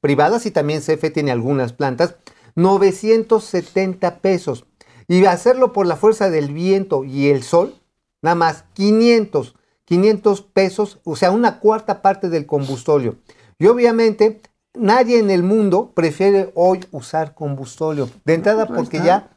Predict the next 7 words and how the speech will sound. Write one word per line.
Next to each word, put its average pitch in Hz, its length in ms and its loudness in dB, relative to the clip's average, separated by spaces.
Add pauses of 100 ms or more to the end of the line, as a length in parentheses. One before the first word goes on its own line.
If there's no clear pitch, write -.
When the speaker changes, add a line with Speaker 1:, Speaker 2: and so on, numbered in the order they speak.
(180)
Speaker 1:
ni 170 180 0
siquiera 202 460 0
los 156 260 -4
barcos 214 440 -6
los 147 220 -8
dejan 190 460 -2 (320)
usar 156 540 0